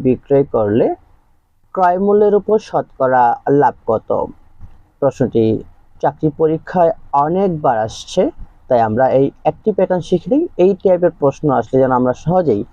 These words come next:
সমাধান করতে পারি। আমাদের এখানে ঘড়ির ক্রয় মূল্য তিনশো টাকা, বিক্রয় মূল্য তিনশো ষাট টাকা, তাহলে অবশ্যই এখানে লাভ হয়েছে।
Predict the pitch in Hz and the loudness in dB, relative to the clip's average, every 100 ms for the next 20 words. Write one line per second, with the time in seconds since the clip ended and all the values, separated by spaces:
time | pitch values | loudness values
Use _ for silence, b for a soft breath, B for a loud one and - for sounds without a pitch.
0 | b b _ - - 156 131 110 110 - | b b _ -10 -2 0 0 -2 -2 -4
1 | - - 110 110 104 - - _ _ _ | -2 -4 -2 -2 -4 -8 -20 _ _ _
2 | _ _ _ _ _ 165 196 202 185 208 | _ _ _ _ _ -4 -2 0 0 0
3 | 196 170 165 156 139 135 135 127 127 117 | 2 2 0 0 0 0 0 0 0 0
4 | 131 135 - 370 - - 135 143 147 175 | -2 -2 -2 -4 -6 -4 0 0 0 -2
5 | 180 170 117 - 127 135 - 120 - - | 0 0 0 0 -2 0 -2 -4 -4 -6
6 | - - - _ - 139 143 151 180 170 | -4 -4 -6 _ -2 0 0 -2 -2 0
7 | 185 185 - - - 117 117 113 120 113 | -2 -2 -8 -10 -2 2 2 0 -2 -2
8 | - | -2